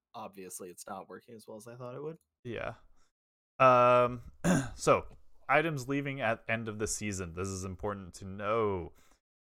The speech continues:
Speaker 2: Access to the Seraph bunkers on the E D Z, Moon, and I O.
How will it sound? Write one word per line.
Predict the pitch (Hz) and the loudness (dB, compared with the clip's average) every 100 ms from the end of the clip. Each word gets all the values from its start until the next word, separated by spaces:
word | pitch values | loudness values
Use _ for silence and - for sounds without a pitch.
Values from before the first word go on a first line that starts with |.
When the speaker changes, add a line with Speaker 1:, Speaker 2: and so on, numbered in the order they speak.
| _ - | _ 2
Speaker 2:
Access | 120 - 127 120 | 2 2 -2 -2
to | - | -4
the | 113 | -4
Seraph | 107 123 120 107 | 0 2 2 2
bunkers | 113 120 110 90 | 0 0 -4 -2
on | 95 92 | -2 -4
the | 80 | -8
E | 98 120 | -8 -6
D | 104 | -6
Z, | 110 110 95 | -6 -6 -6
Moon, | 95 101 | -6 -6
and | 95 | -6
I | 85 95 92 | -2 0 0
O. | 87 80 | 0 -4